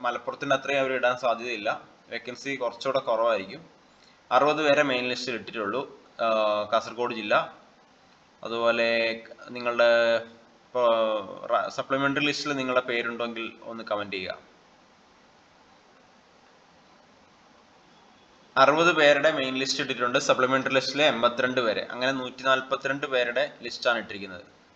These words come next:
കാസർഗോഡ് ജില്ല നൂറ്റിനാൽപത്തിരണ്ട് പേരുടെ ലിസ്റ്റാണ് ഇട്ടിരിക്കുന്നത്. അടുത്ത് നമുക്ക് ജൂനിയർ ഹെൽത്ത് ഇൻസ്പെക്ടർ, ആ, ഷെഡ്യൂൾഡ് കാസ്റ്റ് convert to ക്രിസ്ത്യാനിറ്റി, ആലപ്പുഴ ജില്ലയിലാണ് ജൂനിയർ ഹെൽത്ത് ഇൻസ്പെക്ടർ ഇട്ടിരിക്കുന്നത്. അത് പത്ത് പേരുടെ ആകെ ഇട്ടിട്ടുള്ളൂ.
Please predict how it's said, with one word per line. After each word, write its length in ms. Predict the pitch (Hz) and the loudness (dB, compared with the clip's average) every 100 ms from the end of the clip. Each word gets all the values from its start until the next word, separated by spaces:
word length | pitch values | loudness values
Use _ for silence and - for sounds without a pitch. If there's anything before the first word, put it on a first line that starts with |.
| _ _ _ _ _ _ _ 127 | _ _ _ _ _ _ _ 4
കാസർഗോഡ് 520 | 123 139 127 139 147 | 4 4 0 2 2
ജില്ല 280 | 135 123 156 | 2 4 4
നൂറ്റിനാൽപത്തിരണ്ട് 840 | 127 120 120 120 113 120 123 123 | 2 -4 0 0 0 -4 -4 -4
പേരുടെ 380 | 117 107 135 120 | -4 0 0 0
ലിസ്റ്റാണ് 320 | 104 - 104 | -4 -6 -6
ഇട്ടിരിക്കുന്നത്. 360 | 90 92 92 - _ _ _ _ _ _ _ _ _ _ _ _ _ _ _ _ _ _ _ - - | -6 -12 -16 -20 _ _ _ _ _ _ _ _ _ _ _ _ _ _ _ _ _ _ _ -20 2
അടുത്ത് 280 | 147 160 190 | 4 6 6
നമുക്ക് 240 | 165 151 | 4 4
ജൂനിയർ 560 | 165 135 151 160 175 185 | 0 0 0 2 4 2
ഹെൽത്ത് 400 | 139 151 147 147 | 4 2 2 0
ഇൻസ്പെക്ടർ, 600 | 151 143 131 - 113 - - - _ | -4 -4 -6 -2 -2 -2 -12 -20 _
ആ, 520 | 131 131 123 123 123 120 | 2 4 4 4 2 0
ഷെഡ്യൂൾഡ് 420 | - 139 156 160 | -2 -2 0 4
കാസ്റ്റ് 340 | 147 151 147 | 4 4 2
convert 280 | 127 127 127 | 2 2 -2
to 60 | 160 | -4
ക്രിസ്ത്യാനിറ്റി, 520 | 135 - 131 127 123 | -8 -6 0 0 2
ആലപ്പുഴ 520 | 143 131 131 131 156 | 4 6 4 2 0
ജില്ലയിലാണ് 640 | 147 131 123 117 110 143 196 - - - | 0 -2 -2 -2 -2 -2 -8 -16 -20 -12
ജൂനിയർ 280 | 131 139 135 | -6 -6 -2
ഹെൽത്ത് 240 | 135 131 147 | -2 -2 -6
ഇൻസ്പെക്ടർ 380 | 135 131 113 | -6 -6 -6
ഇട്ടിരിക്കുന്നത്. 440 | 113 104 98 98 - _ _ _ _ _ _ _ _ _ - | -8 -10 -16 -18 -20 _ _ _ _ _ _ _ _ _ -8
അത് 140 | 143 | -2
പത്ത് 260 | 151 151 175 | 2 2 2
പേരുടെ 340 | 156 156 151 | 4 6 6
ആകെ 220 | 147 131 135 | 6 6 2
ഇട്ടിട്ടുള്ളൂ. 720 | 120 117 117 120 156 - | -6 -6 -4 -2 -4 -8